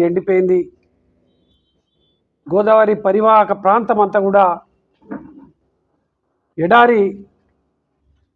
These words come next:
లాగా ఇవాళ ఇసుక మేటలతోని గోదావరి అంతా కూడా తాగడానికి కూడా నీళ్లు లేనటువంటి పరిస్థితి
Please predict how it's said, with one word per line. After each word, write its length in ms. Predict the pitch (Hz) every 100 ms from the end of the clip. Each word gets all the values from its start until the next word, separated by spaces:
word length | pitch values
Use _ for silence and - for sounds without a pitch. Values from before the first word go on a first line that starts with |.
| _ _ _ _ 175
లాగా 300 | 185 202 202 180 190 - _ _ _ -
ఇవాళ 220 | 180 185 180 165 - _ _ _ _ _ _ _ - 175
ఇసుక 200 | - 247 220 196 - - 175
మేటలతోని 640 | 180 196 196 196 185 185 196 165 196 _ _ _ _ _ _ _ 139
గోదావరి 340 | 175 185 180 175
అంతా 140 | 180 170
కూడా 180 | 175 165 151 _ _ _ _ _ _ _ _ _ _ _ _ _ _ _ _ _ _ _ _ _ _ 185
తాగడానికి 600 | 196 233 226 247 240 226 208
కూడా 200 | 220 214 190 - _ _ _ _ _ _ _ _ 156
నీళ్లు 220 | 226 240 214
లేనటువంటి 520 | 202 190 190 180 185 170 - _ _ _ _ _ _ _ _ _ _ 175
పరిస్థితి 440 | 185 196 196 196